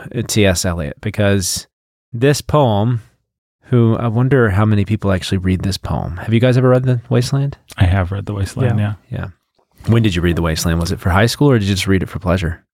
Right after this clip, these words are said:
Speaker 2: Uh, I don't remember.
Speaker 3: I did read it in high school.
Speaker 2: I think, I think it
Speaker 3: And
Speaker 2: was
Speaker 3: I think
Speaker 2: assigned
Speaker 3: I've
Speaker 2: in
Speaker 3: read
Speaker 2: high
Speaker 3: it
Speaker 2: school. Yeah, I've read it a couple
Speaker 3: maybe
Speaker 2: times.
Speaker 3: once since then.
Speaker 2: Yeah.
Speaker 1: Okay.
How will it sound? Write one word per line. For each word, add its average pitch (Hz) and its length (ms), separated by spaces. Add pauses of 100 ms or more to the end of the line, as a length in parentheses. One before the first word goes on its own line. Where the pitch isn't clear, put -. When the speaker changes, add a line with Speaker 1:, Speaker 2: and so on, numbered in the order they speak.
(220)
Speaker 2:
Uh, - 80
I 95 500 (180)
don't 90 260
remember. 139 320
Speaker 3:
I 151 100
did 151 220
read 123 160
it 113 60
in 127 120
high 123 160
school. 139 460
Speaker 2:
I 135 60
think, 160 260
I 143 80
think 143 160
it 147 40
Speaker 3:
And - 20
Speaker 2:
was 117 100
Speaker 3:
I 110 60
think 101 100
Speaker 2:
assigned 107 140
Speaker 3:
I've - 20
Speaker 2:
in - 80
Speaker 3:
read 90 40
Speaker 2:
high 98 60
Speaker 3:
it 98 40
Speaker 2:
school. 104 340
Yeah, 107 340
I've 127 160
read 104 120
it 92 80
a - 20
couple - 220
Speaker 3:
maybe 95 260
Speaker 2:
times. 95 120
Speaker 3:
once 123 300
since - 420
then. 135 340
Speaker 2:
Yeah. 101 300
Speaker 1:
Okay. 92 60